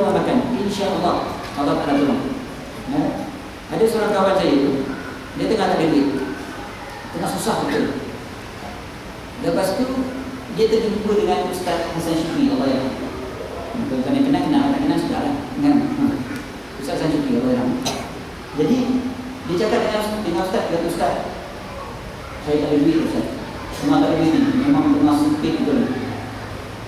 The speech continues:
Tengah sem-, apa lagi? Tengah sempit sangat." Dia kata, Ustaz kata, "Jom dulu. Kita, kita pergi kedai makan." Makan, makan, makan, makan.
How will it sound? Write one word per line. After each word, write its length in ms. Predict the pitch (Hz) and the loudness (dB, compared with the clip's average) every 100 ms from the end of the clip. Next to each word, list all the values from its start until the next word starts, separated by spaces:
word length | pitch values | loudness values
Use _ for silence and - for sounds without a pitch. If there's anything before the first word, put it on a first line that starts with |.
| - | -6
Tengah 160 | 139 - | 0 2
sem-, 320 | 156 - - | 4 2 0
apa 400 | - - - 147 160 | -2 -6 -4 -2 0
lagi? 180 | 160 - - 147 | 0 0 -2 2
Tengah 220 | 151 147 147 143 143 | 4 6 6 6 6
sempit 240 | 143 165 143 | 6 4 0
sangat." 240 | - 208 - 202 240 - - - - - - 120 | 0 -2 -4 -4 -4 -4 -8 -10 -12 -14 -8 -2
Dia 20 | 123 | 0
kata, 160 | 123 123 120 247 - - - - - - | 2 0 0 -2 -6 -8 -10 -12 -10 -4
Ustaz 160 | 143 | 0
kata, 160 | 143 - 165 | 2 2 4
"Jom 120 | 165 | 4
dulu. 180 | 139 - - - - - - - | 6 4 4 -2 -4 -8 -10 -6
Kita, 120 | 143 139 | 0 2
kita 260 | - - - - - - - - - - | 2 4 4 2 -2 -6 -8 -10 -12 -8
pergi 120 | 147 160 | 0 4
kedai 120 | 147 143 | 6 6
makan." 160 | 139 - - - - - - - - - - | 4 0 -4 -6 -8 -10 -10 -10 -12 -10 -8
Makan, 160 | - | -2
makan, 200 | 139 139 143 | 2 6 6
makan, 160 | 147 151 | 6 4
makan. 140 | - | 4